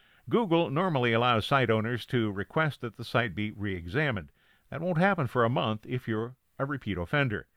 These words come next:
And it's not just Google, though, because both Safari and Firefox use Google's safe browsing functions to warn users about rogue sites, specifically in the form of a full-page warning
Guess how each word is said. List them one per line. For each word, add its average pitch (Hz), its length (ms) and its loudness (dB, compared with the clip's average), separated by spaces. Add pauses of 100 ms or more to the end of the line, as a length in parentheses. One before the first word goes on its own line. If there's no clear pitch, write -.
(240)
And 175 260 -2
it's 143 320 -2
not 208 320 -2
just 165 460 -6
Google, 175 440 -2
though, 90 360 -4 (100)
because 127 400 -2
both 123 340 -4
Safari 160 640 -2
and 107 160 -6
Firefox 143 760 -2
use 120 340 -8
Google's 104 580 -4
safe 143 380 -6
browsing 139 480 0
functions 113 560 -4 (240)
to - 80 -12
warn 104 400 -2
users 107 480 -4
about 98 320 -4
rogue 101 420 -6
sites, - 500 -4 (140)
specifically 110 800 -8
in 113 60 -8
the 120 100 -10
form 120 320 -6
of 113 120 -6
a 113 100 -8
full-page 123 680 -8
warning 95 460 -6